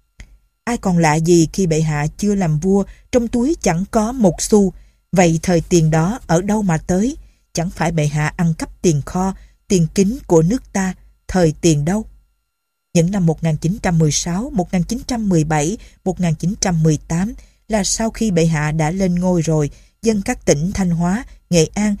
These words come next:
Hà Tĩnh, Thừa Thiên, Quảng Nam, Quảng Ngãi bị bão to, lụt lớn, hạn lâu nên phải chết đói, chết dịch.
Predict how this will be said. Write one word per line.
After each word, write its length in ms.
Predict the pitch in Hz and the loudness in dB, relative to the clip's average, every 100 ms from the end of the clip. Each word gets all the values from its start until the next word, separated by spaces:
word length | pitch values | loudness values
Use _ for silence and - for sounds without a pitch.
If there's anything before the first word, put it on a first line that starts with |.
| - | -10
Hà 160 | _ 175 | _ -4
Tĩnh, 400 | - 170 147 185 - - | 0 -2 -2 -4 -10 -2
Thừa 160 | 165 139 | -2 0
Thiên, 240 | - 190 170 - _ | 0 0 -2 -6 _
Quảng 280 | - 151 180 | -4 -2 0
Nam, 220 | 202 190 175 - _ | 0 0 -4 -14 _
Quảng 280 | - 165 185 | -4 -2 -2
Ngãi 340 | 208 143 160 226 - _ _ | -2 -2 -4 -8 -18 _ _
bị 260 | 185 170 175 | 2 2 2
bão 240 | 175 170 | -2 -4
to, 360 | - 202 190 180 | -4 -4 -2 0
lụt 200 | 165 160 | 0 -2
lớn, 340 | 175 180 190 269 | -2 -2 -2 -4
hạn 420 | 208 156 143 160 | -4 -2 -2 0
lâu 220 | 175 170 - - | 2 0 -4 -10
nên 260 | - 185 160 156 | 0 2 0 -2
phải 160 | 139 | -6
chết 280 | 135 220 226 | -2 -4 -2
đói, 300 | 170 170 233 - - | -2 -2 -4 -8 -16
chết 120 | - 277 - | -10 -10 0
dịch. 160 | 180 | 0